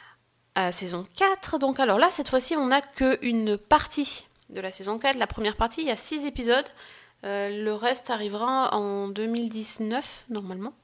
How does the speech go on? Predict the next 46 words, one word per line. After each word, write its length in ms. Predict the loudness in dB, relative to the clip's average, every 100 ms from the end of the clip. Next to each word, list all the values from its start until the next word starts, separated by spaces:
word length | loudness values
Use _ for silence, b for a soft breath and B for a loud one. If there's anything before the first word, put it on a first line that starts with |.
| _ -8
Début 260 | -4 -2 -2
deux 60 |
mille 100 | -2
dix-neuf. 500 | -4 -6 -4 -4 -6 -18 B B B B 2
Euh, 280 | 4 4 4 2
et 140 | 4
<laughs> 40 |
alors, 300 | 8 8 8
je 80 | 6
me 60 | 2
suis 140 | 0
fait 120 | 4
avoir 220 | 6 6 4
parce 180 | 0
qu'en 140 | 0 0
fait, 300 | 2 2 0
j'ai, 360 | 0 0 2
alors, 200 | 2 2
pour 140 | 4 4
le 120 | 4
coup, 180 | 4 4
j'ai 160 | 6
regardé, 720 | 6 6 6 6 4 4 2 -2
euh, 180 | -2 -2
les 200 | -2 -2
épisodes, 360 | -2 2 0 0
je 80 | 0
crois, 200 | 0 0
en 320 | -2 -4 -4 2
un 180 | 4
ou 80 | 4
deux 140 | 2 2
jours. 280 | 2 -2 -6 B B B B B B B _ _ _ _ _ _ -4
Et 60 |
puis 160 | -4 2
quand 120 | 4
ça 120 | 8
a 40 | 8
été 140 | 8
fini, 260 | 2 4 6
j'ai 140 | 8
pas 140 | 8
compris 280 | 8 6 4
que 80 | 2
c'était 260 | 2 4 2
fini. 340 | 4 4 2